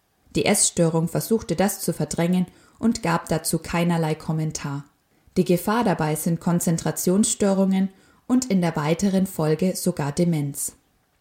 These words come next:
Obwohl ich trainierte wie eine Irre, baute sich meine Muskulatur ab. Die Magersucht sagte: „Macht nichts, da wirst du noch leichter.“ Aber eigentlich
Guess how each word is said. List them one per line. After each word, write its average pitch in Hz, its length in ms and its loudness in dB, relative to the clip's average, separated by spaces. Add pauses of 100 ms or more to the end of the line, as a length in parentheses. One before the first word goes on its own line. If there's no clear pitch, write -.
(760)
Obwohl 190 380 0
ich - 280 0
trainierte 185 640 0
wie 214 180 0
eine 190 260 0
Irre, 170 400 -2 (280)
baute 175 320 2
sich 220 220 -2
meine 175 240 0
Muskulatur 180 840 -2
ab. - 240 -10 (340)
Die 170 60 0
Magersucht 175 720 2
sagte: 170 460 0 (440)
„Macht - 240 -2
nichts, - 400 0 (200)
da 165 160 2
wirst 247 260 0
du 226 60 4
noch 233 200 2
leichter.“ 156 540 2 (500)
Aber 160 300 0
eigentlich 185 680 0